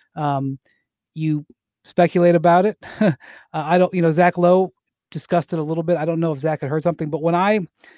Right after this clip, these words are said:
first heard it, I was like, "Hmm, I don't know about that." But the more I thought about it, it, it does kinda make sense. And so yesterday I was able to establish that it is legitimate, that the, that there have been discussions. And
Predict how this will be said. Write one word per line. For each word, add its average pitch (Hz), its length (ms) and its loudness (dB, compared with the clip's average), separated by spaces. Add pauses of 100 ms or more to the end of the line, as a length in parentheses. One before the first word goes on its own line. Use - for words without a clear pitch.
(160)
first - 440 4
heard 220 300 4
it, 160 80 2
I 156 100 2
was 156 140 -2
like, 151 140 -6 (1300)
"Hmm, 160 320 -2
I 175 80 -8
don't 202 140 -2
know 185 80 2
about 147 260 -2
that." 135 160 -6
But 156 120 -10
the 180 60 0
more 220 200 4
I - 20 4
thought 202 300 4
about 214 320 2
it, 160 100 -4
it, 160 140 -10 (140)
it 147 60 -20
does 175 200 -2
kinda 185 220 -2
make 165 180 -4
sense. 175 300 -6
And 151 100 -8
so 170 120 -2
yesterday 170 480 0
I 160 60 0
was 151 160 -2
able 160 220 -2
to 160 140 -10
establish 156 520 -4
that 143 220 -8 (480)
it 160 80 -2
is 170 140 4
legitimate, 156 500 0
that 139 220 -10
the, 135 340 -8
that 135 100 -12
there 147 120 -6
have 160 180 0
been 156 140 -2
discussions. 139 680 -8
And 139 220 -4